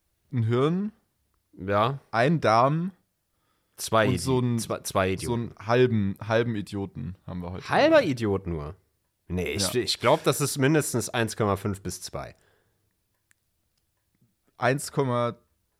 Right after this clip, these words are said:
Speaker 1: vier sechs eins zwei. Das ist überhaupt, voll überhaupt nicht lustig. Also,
Speaker 2: Nee, find ich auch
Speaker 1: ich
Speaker 2: nicht.
Speaker 1: fühl mich leer, weil ich bin erschöpft. Ich bin ein bisschen verkatert. Und das Ding ist, wenn ich,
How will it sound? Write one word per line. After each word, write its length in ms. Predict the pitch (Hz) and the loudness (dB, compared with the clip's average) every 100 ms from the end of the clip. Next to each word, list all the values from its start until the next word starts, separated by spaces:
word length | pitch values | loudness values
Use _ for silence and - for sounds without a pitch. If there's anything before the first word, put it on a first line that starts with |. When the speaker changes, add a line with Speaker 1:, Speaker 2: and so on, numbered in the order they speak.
| _ | _
Speaker 1:
vier 440 | _ - 120 123 113 | _ -12 -2 0 0
sechs 500 | 98 104 - - - | 0 -2 -4 -14 -14
eins 500 | - 95 98 - - | -8 -6 -6 -10 -18
zwei. 460 | - - 95 92 95 - - - - | -20 -10 -8 -6 -10 -16 -20 -20 -20
Das 320 | - 104 123 | -16 -10 -4
ist 160 | 110 | -2
überhaupt, 320 | 160 160 170 - | 4 6 6 4
voll 220 | 156 151 | 4 6
überhaupt 280 | 143 143 135 | 6 4 2
nicht 140 | 110 | -4
lustig. 420 | 120 - 98 - | -4 -2 -6 2
Also, 200 | 127 131 | 6 6
Speaker 2:
Nee, 140 | 107 95 | 6 4
find 180 | 135 123 | 4 4
ich 60 | |
auch 40 | 110 | 4
Speaker 1:
ich 40 | |
Speaker 2:
nicht. 60 | 98 | 4
Speaker 1:
fühl 100 | 185 | 2
mich 200 | 196 170 | 2 0
leer, 420 | 131 139 180 175 | 4 6 6 6
weil 240 | 135 143 165 | 6 4 4
ich 180 | 147 - | 0 0
bin 200 | 143 143 | -2 0
erschöpft. 540 | 117 - 123 - - | -2 2 0 0 -10
Ich 140 | 104 - | -8 -2
bin 120 | 131 | -2
ein 40 | |
bisschen 180 | 123 113 | -2 -2
verkatert. 560 | 110 101 101 104 95 - | -2 0 2 2 0 -2
Und 260 | 123 143 | 0 2
das 140 | 139 127 | 2 0
Ding 160 | 165 | -2
ist, 300 | 180 - - | -2 -4 -4
wenn 140 | 139 151 | -2 -2
ich, 220 | 151 | -6